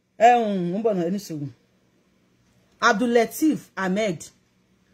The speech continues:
mo rá àwọn comment tó ń kọ o. Mi ì fẹ́ fún ẹ lésì ni o. Ọlọ́run. Mo rí tó lọ ń tọrẹ-, tó lọ ń tẹ angry face sí show mi.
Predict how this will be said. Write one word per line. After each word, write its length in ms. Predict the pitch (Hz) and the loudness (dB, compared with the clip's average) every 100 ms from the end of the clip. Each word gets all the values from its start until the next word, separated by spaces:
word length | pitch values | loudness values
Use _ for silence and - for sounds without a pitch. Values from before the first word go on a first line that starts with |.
| _ - | _ -6
mo 100 | 233 | 0
rá 80 | 285 | 0
àwọn 200 | 277 214 - | 2 0 0
comment 300 | 247 254 - | 0 0 -4
tó 100 | - 180 | -6 -6
ń 80 | |
kọ 160 | 151 156 | -6 -10
o. 180 | 139 113 _ _ _ _ _ _ _ _ _ _ _ _ _ - | -10 -12 _ _ _ _ _ _ _ _ _ _ _ _ _ -6
Mi 100 | 240 | -2
ì 40 | 180 | -2
fẹ́ 180 | 214 220 | -2 -6
fún 220 | - 208 | -6 -6
ẹ 40 | |
lésì 300 | 196 233 - 175 | -4 -6 -6 -6
ni 180 | 156 | -4
o. 140 | 143 123 - _ _ _ _ _ _ _ _ _ _ - | -4 -8 -16 _ _ _ _ _ _ _ _ _ _ -8
Ọlọ́run. 280 | 180 175 131 _ _ _ _ _ _ _ _ _ _ _ _ _ _ _ _ - | -6 -6 -8 _ _ _ _ _ _ _ _ _ _ _ _ _ _ _ _ 2
Mo 140 | 247 | 2
rí 60 | 277 | 6
tó 80 | 262 | 4
lọ 80 | 269 | 4
ń 60 | |
tọrẹ-, 340 | 254 262 254 208 | 4 4 2 0
tó 80 | 262 | 0
lọ 100 | 269 | 0
ń 80 | 269 | 2
tẹ 80 | 240 | 2
angry 260 | 247 240 247 | 2 -2 -6
face 260 | 202 156 | -6 -8
sí 240 | 151 233 214 | -10 -10 -10
show 300 | - 233 160 | -6 -4 -2
mi. 200 | 151 | -4